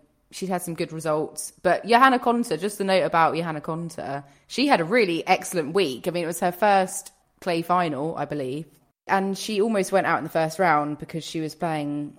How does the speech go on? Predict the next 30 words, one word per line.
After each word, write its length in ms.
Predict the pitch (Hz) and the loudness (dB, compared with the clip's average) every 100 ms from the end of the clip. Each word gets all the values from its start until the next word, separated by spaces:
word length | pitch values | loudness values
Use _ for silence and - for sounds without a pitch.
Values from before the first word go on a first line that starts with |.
| - | -12
uh, 460 | 156 151 151 147 143 | -8 -6 -4 -4 -2
Wang 280 | 160 160 156 | 0 0 -2
Yafan, 500 | 147 151 160 147 143 | -4 -2 -2 0 -2
and 280 | 139 147 143 | -6 -6 -8
she 140 | 160 | -8
saved 280 | 160 151 156 | -2 -2 -2
three 160 | 165 143 | -6 -4
match 260 | 135 - | -6 -8
points 500 | 165 143 113 - - | -6 -6 -6 -12 -12
to 100 | - | -12
come 200 | - 139 | -8 -8
back 200 | 131 - | -8 -10
and 120 | 147 143 | -10 -8
win 180 | 139 | -6
that 200 | 139 143 | -6 -6
one. 460 | - 120 135 143 139 | -6 -8 -8 -12 -10
And 160 | - 170 | -4 -2
then 140 | 160 | -2
she 140 | 156 160 | -2 -4
had 100 | 156 | -2
another 240 | 165 160 | -4 -4
hard-fought 540 | 156 156 143 - 143 127 | -2 -2 -2 -2 -4 -2
win 380 | 151 143 147 139 - | -4 -6 -10 -14 -10
over 540 | 151 147 143 139 131 - _ _ - | -8 -4 -2 -2 -4 -12 _ _ -8
Anna 180 | 175 170 | -6 -2
Bogdan 680 | 190 185 196 190 214 226 - | -2 -2 0 0 0 -6 -8
in 120 | 170 | -8
the 80 | 165 | -6
second 360 | - 180 185 | -6 -4 -6
round, 420 | 190 190 202 208 | -6 -4 -6 -10